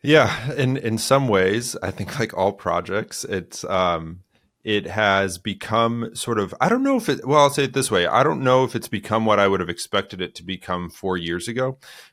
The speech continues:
Um, it's, it's kind of taken on a life of its own, and it's, as, as projects do, you know, it's driven by us, our ideas, the people that have helped with the project, the, um, that sort of thing. But it's certainly, it's certainly,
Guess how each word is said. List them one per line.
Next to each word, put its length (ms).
Um, 640
it's, 500
it's 260
kind 200
of 80
taken 340
on 140
a 80
life 300
of 100
its 200
own, 200
and 140
it's, 360
as, 220
as 220
projects 520
do, 100
you 160
know, 140
it's 120
driven 320
by 260
us, 300
our 140
ideas, 380
the 120
people 300
that 120
have 100
helped 320
with 80
the 80
project, 580
the, 180
um, 640
that 240
sort 160
of 80
thing. 300
But 160
it's 160
certainly, 680
it's 180
certainly, 580